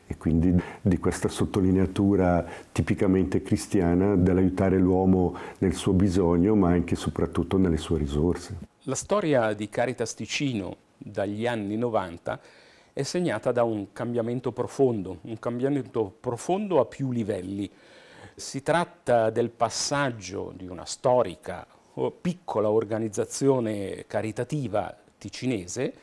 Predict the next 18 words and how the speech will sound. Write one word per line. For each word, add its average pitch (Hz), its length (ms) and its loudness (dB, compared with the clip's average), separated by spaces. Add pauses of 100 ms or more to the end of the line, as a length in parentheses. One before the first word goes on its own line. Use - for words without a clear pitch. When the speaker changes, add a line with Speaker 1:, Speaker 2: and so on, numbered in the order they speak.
(440)
Speaker 2:
a 180 420 2
un'organizzazione 127 1500 0
di 113 120 -6
dimensioni 107 960 -4
decisamente 107 800 -4
più 123 200 -2
ampie, 107 520 -2 (480)
con 123 300 0
pretese 120 680 4
anche 113 340 -2
più 107 180 -6
grandi 101 760 0
dal 92 280 -10
punto 117 280 -6
di 113 100 -2
vista 123 220 -2
dell'intervento 117 640 0
sociale 123 600 -2